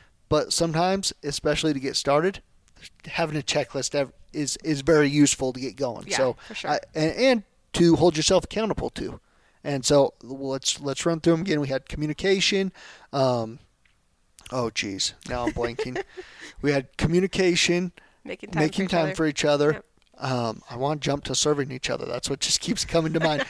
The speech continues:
Speaker 2: <laughs>
Speaker 1: Um,
Speaker 2: Maybe
Speaker 1: making,
Speaker 2: those are the top three. <laughs>
Speaker 1: yeah. Making sure they experience themselves a-,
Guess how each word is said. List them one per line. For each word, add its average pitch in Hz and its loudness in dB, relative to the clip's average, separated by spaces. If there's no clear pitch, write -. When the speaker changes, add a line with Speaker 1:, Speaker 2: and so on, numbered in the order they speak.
Speaker 2:
<laughs> - -14
Speaker 1:
Um, 165 4
Speaker 2:
Maybe 175 6
Speaker 1:
making, 277 2
Speaker 2:
those 294 2
are 339 0
the 302 -4
top 247 0
three. 285 2
<laughs> - -16
Speaker 1:
yeah. 175 2
Making 190 4
sure 196 8
they 185 4
experience 170 2
themselves 165 0
a-, 147 2